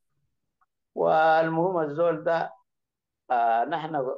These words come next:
لما كنا صغار، يعني، وهو شغال هناك، كنا،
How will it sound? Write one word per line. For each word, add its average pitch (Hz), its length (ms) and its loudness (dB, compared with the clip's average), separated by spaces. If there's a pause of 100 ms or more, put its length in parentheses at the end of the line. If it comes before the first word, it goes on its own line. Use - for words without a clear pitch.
لما 117 420 -4
كنا 156 220 0
صغار، 143 480 0
يعني، 113 280 0
وهو 127 300 2
شغال 127 500 -4
هناك، 139 360 -4 (760)
كنا، 110 1400 -2